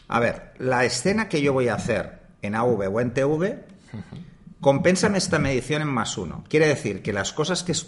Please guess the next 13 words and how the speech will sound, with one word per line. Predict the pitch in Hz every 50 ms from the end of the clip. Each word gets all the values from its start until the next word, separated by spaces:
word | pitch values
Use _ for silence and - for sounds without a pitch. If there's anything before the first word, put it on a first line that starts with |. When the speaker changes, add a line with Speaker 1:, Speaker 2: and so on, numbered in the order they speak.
| -
Speaker 1:
voy | - 131 143 151 143
a |
hacerle | 127 - 165 139 127 135 123
fotos | - - 185 180 180 160 170 208 - - - - -
Speaker 2:
Ujú. | 127 123 - 131 - - - - -
Speaker 1:
están | - 117 120 - - 151 151 - - -
un | 165 170 170
paso | 175 185 180 - 190
por | - 165 147
encima | 139 127 - 160 147 143
del | 127 120
gris | 113 107 104 92 -
neutro. | 85 80 76 67 - - -